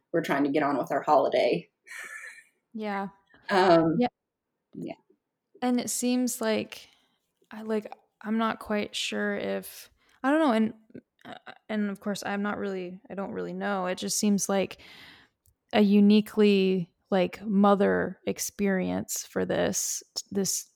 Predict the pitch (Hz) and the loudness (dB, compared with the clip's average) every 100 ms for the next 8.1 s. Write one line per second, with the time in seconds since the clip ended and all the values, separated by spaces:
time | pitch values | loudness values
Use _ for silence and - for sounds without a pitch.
0 | _ 202 185 180 - 190 - 185 190 - | _ -2 -2 -2 -2 -2 -2 0 0 0
1 | 190 180 185 190 190 - 196 - 202 196 | -2 -2 -2 -2 -2 -2 -4 -2 -2 0
2 | 185 - 196 - 208 - - _ _ - | -2 -2 -4 -4 -6 -10 -20 _ _ -6
3 | 185 - 190 190 180 196 - 226 - - | -4 -2 -2 -2 -4 -4 -4 -6 -16 -20
4 | _ _ _ _ _ _ 208 208 190 190 | _ _ _ _ _ _ 4 4 4 0
5 | 185 208 202 - 196 190 185 - _ _ | -4 -6 -6 -4 0 0 -2 -6 _ _
6 | - 202 190 196 185 170 _ _ _ _ | -4 0 2 2 0 -4 _ _ _ _
7 | _ _ - 202 202 202 - 233 180 180 | _ _ -6 -2 0 0 0 -2 -4 -4
8 | 180 | -4